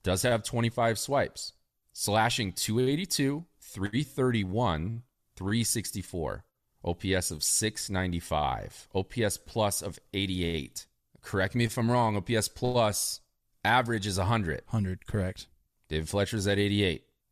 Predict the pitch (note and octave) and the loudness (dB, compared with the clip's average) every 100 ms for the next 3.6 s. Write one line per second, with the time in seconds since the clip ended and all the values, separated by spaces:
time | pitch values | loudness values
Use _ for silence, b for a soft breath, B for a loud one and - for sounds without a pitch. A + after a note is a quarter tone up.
0 | _ F2 F2 G2+ A2+ - G2 F#2 A2+ C#3+ | _ -6 0 2 2 2 0 0 -2 -4
1 | D#3 - C3 C3 - - - _ _ _ | -4 -2 0 0 -2 -10 -12 _ _ _
2 | F#2+ F#2+ A2+ E3+ F3 D3 A#2+ A#2+ G#2 A2 | -6 0 4 6 6 4 4 2 2 0
3 | A#2 G2+ - D#2 C#2 - | 2 0 -2 -2 -4 -6